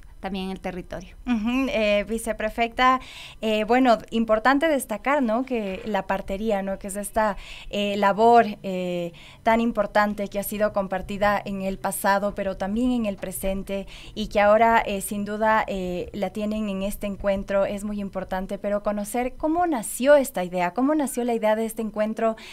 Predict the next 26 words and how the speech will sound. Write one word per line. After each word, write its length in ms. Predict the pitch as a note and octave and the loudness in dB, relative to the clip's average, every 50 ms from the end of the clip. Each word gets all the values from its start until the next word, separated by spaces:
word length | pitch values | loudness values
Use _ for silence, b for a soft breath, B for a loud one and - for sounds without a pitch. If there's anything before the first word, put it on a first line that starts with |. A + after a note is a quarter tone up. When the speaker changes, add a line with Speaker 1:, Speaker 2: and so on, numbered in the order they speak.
| B B | B B
Speaker 2:
internacional 800 | B A3 G#3+ G#3 G#3+ G3 G3 G3 G3 - - G3 G3 G3 G3+ G3+ | B -4 -2 -2 -2 -2 -2 -2 -4 -4 -6 -4 -2 -2 -2 0
de 100 | G#3 G#3+ | -2 -4
partería 640 | G#3+ - F#3+ F#3+ - - F#3 F3+ G3 G3+ G#3 G3+ G3 | -2 -2 -4 -4 -4 -8 -6 -6 -4 -2 0 0 0
y 60 | G3 | 0
salud 340 | G3 - F#3 F3+ F#3 F#3 F#3+ | -2 -6 -6 -6 -6 -6 -6
ancestral, 680 | F#3+ G3 G3 - F3+ F#3 F#3 - - F#3+ G3 G#3 A3+ A3+ B B B B B | -6 -6 -6 -8 -8 -8 -10 -6 -4 -2 0 0 0 -2 B B B B B
eh, 180 | - G3 F#3+ - | -4 -4 -2 -2
obviamente 420 | - A3 A3+ A3 A3 G#3+ A3 B3 A#3+ | 0 2 2 2 2 2 0 -2 -2
pensando 560 | A#3+ G#3+ G3 F#3 - - G#3 G#3 G3+ G#3 G#3 | -2 -2 -4 -2 0 0 0 0 0 -2 -2
también 300 | - F#3+ F#3 F#3 G3 G3+ | -4 -4 -4 -4 -4 -4
en 100 | G#3 G#3 | -4 -4
las 160 | G3+ F#3 - | -6 -8 -8
comunidades, 840 | - F#3 F3 E3+ E3+ E3+ E3+ F3 F#3+ F#3+ G3 F#3+ G3 F#3+ G3 - - - | -10 -10 -10 -8 -6 -6 -2 0 2 0 2 0 -2 -6 -6 -10 -10 -10
eh, 300 | F#3+ F#3 F3+ F3 F3 F3 - | -8 -8 -6 -6 -8 -8 -8
pensando 520 | - F#3+ F#3 F3+ - G3 G3 G3 G3+ G#3 | -8 -8 -8 -6 -6 -6 -4 -4 -4 -4
en 160 | G3+ F#3+ F#3+ F3+ | -4 -4 -4 -6
que 260 | - F#3 F#3 F3+ - F3 | -6 -6 -6 -6 -4 -2
dar, 260 | G3 G3 G#3+ A3 - - | 0 0 0 0 -2 -4
eh, 300 | G3+ F#3+ F3+ F3+ F3 E3+ E3 E3+ - - - - | -6 -6 -4 -4 -4 -4 -6 -8 -10 -16 -16 -8
importante 800 | G#3+ G#3 G#3 G#3 G#3 G3+ G3 - G#3 G#3+ A3+ - A#3+ A#3+ A#3 - - | -6 -6 -4 -2 -4 -4 -2 -2 -4 -4 -2 -2 -2 -2 -2 -2 -4
y 540 | - F#3 F3 F3+ F3 F3 E3+ E3 E3+ E3 - - _ - - | -8 -10 -10 -10 -10 -10 -10 -10 -12 -12 -16 -20 _ -6 -2
aportes 600 | F3+ F#3 - - G#3+ A3+ A#3 A3+ - G3+ F#3 F#3 | -2 -2 0 2 2 2 2 0 -6 -8 -6 -4
valiosos 520 | F#3 F3 F#3 G3 G3+ G3+ G3+ - G#3+ G3+ | -4 -4 -2 -2 -2 -2 -2 -6 -10 -6
de 100 | G3 F#3 | -6 -4
las 200 | F3+ F#3+ G#3 - | -4 -4 -6 -6
comunidades 800 | - G#3 G#3 G3+ F#3+ F#3 F3 F3 F#3 F#3+ G3 G3 G#3+ A3 - - | -6 -6 -6 -6 -6 -6 -6 -4 -2 -2 -2 -2 -4 -6 -6 -10